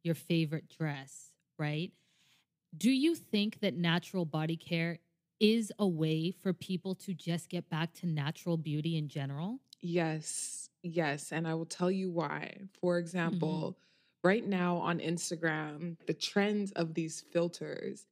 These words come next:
Speaker 2: these
Speaker 1: Yeah.
Speaker 2: filters are absolutely insane. And I tweeted this the other day. Almost every filter is, like, a different eye color or bigger lips or a
Speaker 1: Yeah.
Speaker 2: contoured face or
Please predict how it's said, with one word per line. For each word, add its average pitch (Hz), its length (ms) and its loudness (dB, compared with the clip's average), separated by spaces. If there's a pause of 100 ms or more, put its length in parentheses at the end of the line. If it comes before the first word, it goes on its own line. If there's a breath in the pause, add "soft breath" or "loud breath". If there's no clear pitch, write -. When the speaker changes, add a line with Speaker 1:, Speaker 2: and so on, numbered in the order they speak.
(460 soft breath)
Speaker 2:
these 202 300 0
Speaker 1:
Yeah. 165 120 4
Speaker 2:
filters 240 640 4 (120)
are 185 460 2 (300)
absolutely 208 760 0
insane. 185 500 0
And 160 80 -2
I 165 120 2
tweeted 233 360 2
this 277 220 4
the 214 140 0
other 208 220 2
day. 190 580 2 (240 loud breath)
Almost 247 360 4
every 240 240 6
filter 220 460 2
is, 185 140 0
like, 165 240 0
a 170 40 -2
different 180 320 0
eye 175 160 6
color 175 600 2
or 165 540 2 (320 soft breath)
bigger 190 320 6
lips 175 840 4
or 160 360 2
a - 20 0
Speaker 1:
Yeah. 185 500 6
Speaker 2:
contoured 196 240 6
face 175 380 2
or 160 360 2